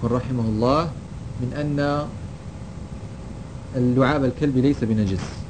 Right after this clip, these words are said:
وأن غسل الإناء منه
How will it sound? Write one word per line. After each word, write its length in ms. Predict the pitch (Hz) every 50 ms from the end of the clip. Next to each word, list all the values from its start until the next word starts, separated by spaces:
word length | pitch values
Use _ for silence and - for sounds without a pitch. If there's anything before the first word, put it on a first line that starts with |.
| - - - - - - - - - - - - - - - - - - - - - -
وأن 680 | 123 131 139 147 143 139 135 135 135 135 131 131 131 - - - - - - - - - - 123
غسل 320 | 113 139 - - - 135
الإناء 440 | 127 120 117 127 123 127 123 101 123
منه 440 | 123 127 127 131 131 135 139 156